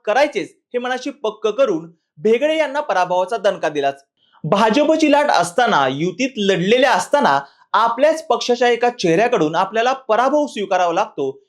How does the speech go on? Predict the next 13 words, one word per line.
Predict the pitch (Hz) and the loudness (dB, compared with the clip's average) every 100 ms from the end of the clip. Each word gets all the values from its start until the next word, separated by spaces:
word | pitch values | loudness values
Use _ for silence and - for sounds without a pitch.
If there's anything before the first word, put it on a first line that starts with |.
| _ | _
ही | 233 | -6
गोष्ट | 233 262 262 | -2 -2 0
अर्थातच | 240 196 233 233 180 180 | -2 -2 -4 -6 -8 -6
बाळा | 170 185 220 | -2 0 0
भेगडेंसाठी | 190 175 190 208 196 175 226 | -2 -6 -6 -6 -8 -10 -8
मानहानिकारक | 190 175 170 165 165 147 151 | -6 -6 -6 -8 -6 -6 -8
होती. | 139 143 - _ _ _ - | -10 -14 -20 _ _ _ -2
त्यानंतर | 311 311 330 | -2 0 -2
शेळके | 320 214 208 214 233 | -2 0 0 0 -4
भेगडे | 180 175 214 180 | -4 -6 -4 -4
यांच्यातला | 175 196 214 214 240 | -4 -6 -8 -6 -4
राजकीय | 202 170 165 - 277 | -2 -2 -4 -4 -2
विस्तव | 196 214 - 151 | -2 -8 -8 -6